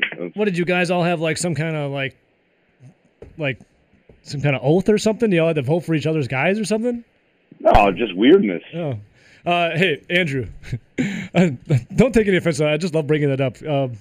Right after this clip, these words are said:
Speaker 2: it's just, it's just an inside joke 'cause Rowdy and I went
Speaker 1: Yes, as you
Speaker 2: to
Speaker 1: know, as you know, I'm very thin-skinned, you know.
Speaker 2: Yeah, yeah, you are, aren't you?
Speaker 1: <laughs>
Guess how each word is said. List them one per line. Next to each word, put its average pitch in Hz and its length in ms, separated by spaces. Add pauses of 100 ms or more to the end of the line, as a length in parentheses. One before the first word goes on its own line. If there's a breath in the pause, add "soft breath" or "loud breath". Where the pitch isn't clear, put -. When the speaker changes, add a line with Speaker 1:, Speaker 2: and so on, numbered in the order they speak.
(140)
Speaker 2:
it's - 120
just, - 260
it's 131 120
just 147 260
an 139 140
inside 139 240
joke 131 180
'cause 104 120
Rowdy 123 240
and 113 100
I 117 220
went 120 200
Speaker 1:
Yes, 151 120
as 139 80
you 175 80
Speaker 2:
to 156 40
Speaker 1:
know, 151 120
as 139 180
you 143 100
know, 139 140
I'm 123 220
very 120 420
thin-skinned, 101 800 (120)
you 98 120
know. 87 320 (160)
Speaker 2:
Yeah, 117 260 (380)
yeah, 117 220
you 113 260
are, 107 140
aren't 107 200
you? - 320
Speaker 1:
<laughs> - 60